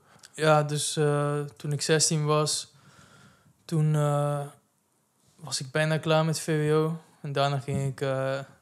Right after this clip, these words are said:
beweging, of hoe heet het, biomedische wetenschappen doen. Maar ik wou altijd geneeskunde doen, want ik wou arts worden.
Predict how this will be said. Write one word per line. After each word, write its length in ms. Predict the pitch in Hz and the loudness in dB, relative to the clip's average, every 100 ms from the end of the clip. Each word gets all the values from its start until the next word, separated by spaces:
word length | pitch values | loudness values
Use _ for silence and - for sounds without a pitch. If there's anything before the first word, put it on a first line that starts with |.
| _ | _
beweging, 540 | - 135 139 139 143 - | -12 -4 -2 -2 -4 -6
of 120 | 131 | -6
hoe 100 | 147 | -6
heet 80 | 143 | -6
het, 180 | 139 135 | -8 -6
biomedische 480 | 143 143 147 139 | -4 -2 -4 -4
wetenschappen 520 | 143 147 147 147 151 151 | -4 -4 -6 -6 -6 -4
doen. 180 | 175 196 _ _ _ _ _ | -4 -6 _ _ _ _ _
Maar 140 | - 143 | 0 2
ik 80 | |
wou 140 | 143 156 | 6 6
altijd 300 | 151 156 147 | 6 4 4
geneeskunde 480 | 151 151 151 147 139 | 2 2 0 -2 -2
doen, 120 | 135 | -4
want 120 | 131 | -6
ik 100 | 135 | -2
wou 140 | 139 | 0
arts 240 | 135 139 - | 2 0 0
worden. 420 | 139 139 143 160 | 0 0 -2 -6